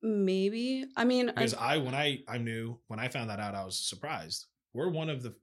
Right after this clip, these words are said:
Speaker 2: not one of the onlys, but one of the few private schools that do have a competitive cheer program.
Speaker 1: Yeah.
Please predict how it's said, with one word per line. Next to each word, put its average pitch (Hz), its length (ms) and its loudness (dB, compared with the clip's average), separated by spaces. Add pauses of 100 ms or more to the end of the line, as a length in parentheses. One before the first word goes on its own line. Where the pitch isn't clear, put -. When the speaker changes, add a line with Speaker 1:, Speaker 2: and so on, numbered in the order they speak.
(680)
Speaker 2:
not 208 140 -2
one 190 100 4
of 123 80 0
the 113 80 -2
onlys, 120 400 -2
but 123 160 -6
one 127 160 -4
of 131 100 -2
the 117 80 -6
few 107 440 -8 (180)
private 123 300 -2
schools 101 260 -8
that 107 240 -12
do 131 180 -6
have 113 140 -4
a 95 60 -14
competitive 90 420 -14
cheer 82 220 -12
program. - 400 -16 (220)
Speaker 1:
Yeah. 196 520 4